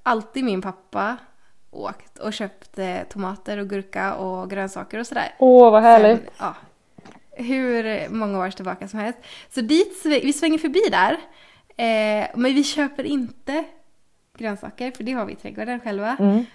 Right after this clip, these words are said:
Speaker 1: Utan vi har upptäckt att de har något så klockrent som en glasskyl. Frys heter det. Man kan swisha och köpa glass. Alltså, det är helt underbart.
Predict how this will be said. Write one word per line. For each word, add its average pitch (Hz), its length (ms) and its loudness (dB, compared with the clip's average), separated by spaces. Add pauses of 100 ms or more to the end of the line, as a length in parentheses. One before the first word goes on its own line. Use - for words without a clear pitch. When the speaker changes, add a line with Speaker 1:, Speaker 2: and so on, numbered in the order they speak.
Speaker 1:
Utan 247 420 -2
vi 294 360 2 (220)
har - 380 -6
upptäckt - 840 -20 (540)
att - 440 -6
de 214 200 -4
har 214 160 0
något 220 140 -4
så 247 100 -8
klockrent 277 880 -4 (300)
som 226 440 -2
en 180 240 -8 (1160)
glasskyl. 294 720 0 (240)
Frys 330 420 0
heter 320 320 -4 (260)
det. - 140 0
Man 294 140 6
kan 320 360 4 (100)
swisha - 720 0
och 247 100 0
köpa 269 500 0
glass. 302 800 -6 (360)
Alltså, - 180 4
det 359 60 6
är 359 100 6
helt 302 120 2 (100)
underbart. 262 480 0